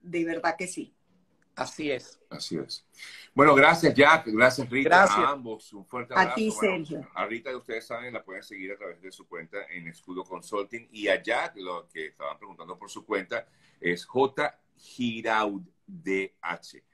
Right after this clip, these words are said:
Speaker 3: Eh, J G I R A U D H, ese es el apellido de, de, bueno, Gi-, Giraud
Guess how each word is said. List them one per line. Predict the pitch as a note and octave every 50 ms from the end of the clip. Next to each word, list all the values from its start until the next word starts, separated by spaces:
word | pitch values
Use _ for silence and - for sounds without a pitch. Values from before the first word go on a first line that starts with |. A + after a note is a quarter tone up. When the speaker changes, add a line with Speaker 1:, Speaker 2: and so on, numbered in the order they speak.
| _ _ _ _ _ _
Speaker 3:
Eh, | - D#2 D#2+ D#2 D2 D2+
J | - - G#2 G#2+ - - B2+ B2+
G | - - A#2+ A2 F2+ - -
I | A2 A2+ - -
R | F#2 F#2+ G2 G2+ - -
A | F2+ F#2 -
U | F#2+ F#2+ F#2+ F2
D | E2+ F#2+ F2 -
H, | - D#2 F2 E2+ - - - D#3+ E3 -
ese | D#2 C2+ - - - D2
es | -
el | D#2 D2+
apellido | D2 - C#2 B1+ B1+ B1+ B1+ C#2+
de, | D2 C#2+ C2+ B1+ A#1+ - - _
de, | B1+ A#1+ -
bueno, | C#2+ D2 C2+ A#1+ - - B1+ B1+ A#1+
Gi-, | C2 C#2 - - _ -
Giraud | D2+ D#2+ D#2 E2+ G#2 C#3+ E3 -